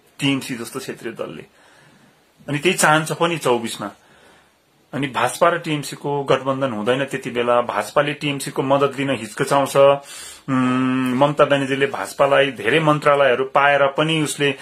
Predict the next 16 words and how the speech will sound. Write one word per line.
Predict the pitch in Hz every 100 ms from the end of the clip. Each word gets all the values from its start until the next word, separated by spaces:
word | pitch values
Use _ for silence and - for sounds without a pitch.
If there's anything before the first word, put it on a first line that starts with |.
| - - -
आफ्नो, | 135 - 139 139
अ, | 139 123 120
सहयोग | - 135 139 131
दिँदैन, | 131 131 131
एनडिएमा | 135 131 127 123 123
पस्दैन | 123 123 - 127 120
भन्ने | 123 113 92 92 107
कुरो, | - 110 117 - - - - -
अम, | 113 110 110 110 110 110 - - - _ - _ _ _ _ _ _ _ _ _ _ - - - _ -
त |
अब | 143 127 131 -
एउटा | 135 135 131 120 110 80 - - - -
मूर्खतापूर्ण | 151 160 165 151 151 170 165
कुरो | 156 131
बन्न | 113 113 110
जान्छ। | 107 101 -